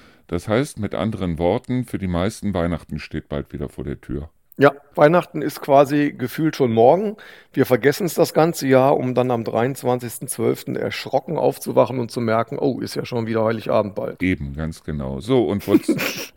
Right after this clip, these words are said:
Speaker 1: <laughs> und vor knapp einem Jahr, das heißt, wenn das die zwölfte Folge ist, wir machen einmal im Monat eine Folge, heißt das, wir sind jetzt seit,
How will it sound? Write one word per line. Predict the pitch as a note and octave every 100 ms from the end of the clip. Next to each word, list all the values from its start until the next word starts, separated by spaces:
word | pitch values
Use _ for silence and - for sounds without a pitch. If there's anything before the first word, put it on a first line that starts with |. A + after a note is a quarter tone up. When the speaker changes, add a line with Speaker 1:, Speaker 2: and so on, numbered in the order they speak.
| - - E3
Speaker 1:
<laughs> | - _ _ - - - - - -
und | - B2
vor | A#2+
knapp | C3+ D3 G3+
einem | D#3 E3 D#3+
Jahr, | D#3 D3+ A2+
das | E2 -
heißt, | G#2 -
wenn | G2
das | G2+ -
die | F#2+
zwölfte | - A2 G#2+ G2
Folge | G#2 A#2+ D3+
ist, | E3+ -
wir |
machen | G#2 G2+ F#2
einmal | F#2+ G2 F2+
im |
Monat | E2+ E2+ E2 -
eine | D#2 D2 D2 _
Folge, | - C#2 C#2+ D#2+ F3+ _ - - - _
heißt | D#2+ F2 G2+ -
das, | G#2+ A2 -
wir | F2+
sind | G#2 G2 -
jetzt | F#2 F#2 - - -
seit, | - G2+ F#2 -